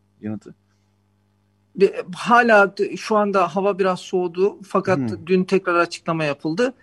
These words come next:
Speaker 2: Tehlike sürüyor dendi fakat şu anda, e, düne göre ve bir, e, bir gün önceye göre daha düşük.
Speaker 1: Anladım. Peki. Geçmiş olsun diyoruz biz de buradan Yunanistan'a. Kendi kendimize zaten geçmiş olsun diyoruz. E, bölgede yaşayanlara,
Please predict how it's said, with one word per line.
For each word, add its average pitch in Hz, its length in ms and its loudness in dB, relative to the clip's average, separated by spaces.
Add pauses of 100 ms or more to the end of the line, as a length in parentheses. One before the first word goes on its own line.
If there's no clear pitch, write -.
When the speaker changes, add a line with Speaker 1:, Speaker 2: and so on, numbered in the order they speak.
(240)
Speaker 2:
Tehlike 185 460 6
sürüyor 175 440 0
dendi 160 260 0
fakat 190 280 -2
şu - 220 -2
anda, 190 500 4 (140)
e, 185 280 2 (180)
düne 196 220 6
göre 147 440 0
ve 160 160 -2
bir, 175 140 -2
e, 160 200 -2
bir 185 200 6
gün 147 260 -6
önceye 143 340 0
göre 202 280 -6
daha 127 240 4
düşük. - 340 -14 (420)
Speaker 1:
Anladım. 139 400 -6 (340)
Peki. 160 320 0 (480)
Geçmiş 135 340 -2
olsun 143 320 -2
diyoruz 135 320 -2
biz 131 160 -8
de 135 80 0
buradan 135 240 -2
Yunanistan'a. 131 600 -4
Kendi 135 280 -4
kendimize 139 440 -2
zaten 139 380 0
geçmiş 117 340 -10
olsun 117 300 -6
diyoruz. 123 440 -6
E, 117 220 -2
bölgede 120 300 -2
yaşayanlara, 123 640 -2